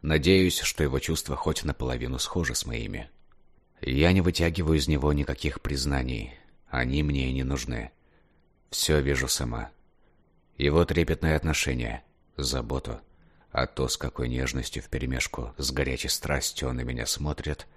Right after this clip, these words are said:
тоже говорит о многом. То, как собственнически касается, целует, это просто сносит голову.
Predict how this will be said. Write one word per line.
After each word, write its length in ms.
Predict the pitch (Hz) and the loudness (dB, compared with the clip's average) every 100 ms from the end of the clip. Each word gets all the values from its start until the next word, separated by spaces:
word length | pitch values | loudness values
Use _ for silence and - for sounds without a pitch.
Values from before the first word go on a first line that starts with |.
| _ _ - | _ _ -10
тоже 300 | - 92 71 | 0 2 2
говорит 420 | 57 60 58 58 64 | -2 -6 -6 -8 -8
о 40 | |
многом. 440 | 64 62 58 57 - _ _ _ _ _ _ _ | -6 -6 -8 -12 -14 _ _ _ _ _ _ _
То, 160 | 90 82 | 2 4
как 180 | 78 | 2
собственнически 800 | - 82 76 - 76 76 - 82 | 2 2 0 0 0 0 0 -2
касается, 840 | - 73 - 62 53 - - 52 - - - _ | -2 0 0 0 -2 -2 -2 -2 -8 -14 -20 _
целует, 600 | - 78 62 58 53 - _ _ _ _ | -2 0 -2 -6 -8 -12 _ _ _ _
это 220 | 85 80 | -6 -4
просто 500 | 80 - 73 - 71 | -2 0 0 0 -2
сносит 560 | 69 - 62 57 - - | -4 -4 -4 -4 -6 -8
голову. 640 | 60 60 50 52 - - | -8 -6 -6 -8 -10 -14